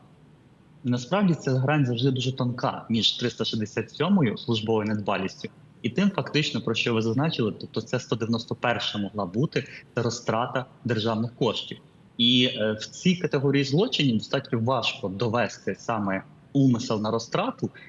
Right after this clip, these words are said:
Е, чому? Тому що надалі необхідно встановити якийсь зв'язок, наприклад, тої чи іншої посадової особи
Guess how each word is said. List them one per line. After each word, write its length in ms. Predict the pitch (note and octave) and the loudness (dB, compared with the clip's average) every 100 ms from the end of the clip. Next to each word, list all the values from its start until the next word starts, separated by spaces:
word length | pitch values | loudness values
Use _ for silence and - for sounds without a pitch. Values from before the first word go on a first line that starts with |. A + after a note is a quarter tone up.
| - - | -16 -4
Е, 140 | G#2 | -4
чому? 320 | - - D#3 C3 | -2 2 2 2
Тому 260 | A#2 B2 | 2 2
що 220 | - C3 | 2 2
надалі 640 | A#2+ A#2 C3+ F#3+ D#3+ A#2 - | 2 0 2 4 4 2 2
необхідно 440 | A#2 A2+ - D3 B2+ | 0 0 0 0 0
встановити 440 | - C3 C3+ C3+ | 0 2 2 0
якийсь 320 | A#2+ B2+ - | 0 -2 -4
зв'язок, 760 | A2+ A2+ C3 B2 C#3+ C#3+ F#2 - - - - | -4 -2 0 0 2 2 0 -6 -16 -20 -6
наприклад, 460 | A#2 A#2 A2+ A2+ - - | -4 -2 -2 -2 -4 -2
тої 280 | A#2 G2+ | 2 2
чи 180 | F#2+ A2 | 0 -2
іншої 280 | G2+ - G#2 | -2 -2 -4
посадової 500 | A2+ - A2+ B2+ D#3+ | -4 -2 -2 0 0
особи 440 | G#3+ D#4 D4 E3+ | -2 0 2 0